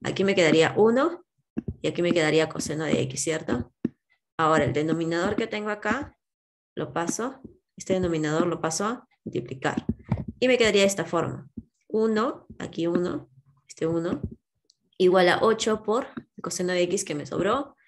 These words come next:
por el denominador, que era seno de X, por coseno de dos X.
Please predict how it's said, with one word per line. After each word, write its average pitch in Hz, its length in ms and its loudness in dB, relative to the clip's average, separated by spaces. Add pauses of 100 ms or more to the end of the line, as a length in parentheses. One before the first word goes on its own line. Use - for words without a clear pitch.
(340)
por 202 340 0
el 175 140 0
denominador, 147 720 -4 (220)
que 139 180 -6
era 151 200 -4
seno 160 320 -2
de 156 180 0
X, 262 440 -6 (760)
por 190 320 -2
coseno 165 340 0
de 160 120 4
dos 151 200 2
X. - 400 -2